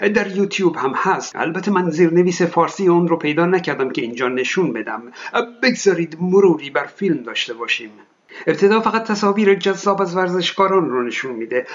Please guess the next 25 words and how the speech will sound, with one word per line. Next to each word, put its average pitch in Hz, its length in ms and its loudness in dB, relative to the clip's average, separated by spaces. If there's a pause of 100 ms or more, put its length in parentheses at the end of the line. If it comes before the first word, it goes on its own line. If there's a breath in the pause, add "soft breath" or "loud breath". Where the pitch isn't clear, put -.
(160 loud breath)
بعد 175 220 0
تصویری 185 500 0
از 165 200 -2
گلادیاتورها 170 1080 -2 (220 loud breath)
و 196 60 0
یواش 202 400 4
یواش 180 300 0
به 190 60 2
موضوع 160 460 2
اصلی 190 320 0
می‌رسه. - 460 -10 (480)
در - 100 -4
فیلم 190 280 0
اومده 196 280 2
که 180 240 -2 (180 loud breath)
به 220 60 0
قبرستان 196 640 0
گلادیاتورهای 175 1000 2
رومی 165 460 4
رفتند. 120 520 -4 (340 loud breath)
بیش 123 220 -2
از - 200 -4
پنج 202 420 0
هزار 196 360 2
استخوان 170 600 0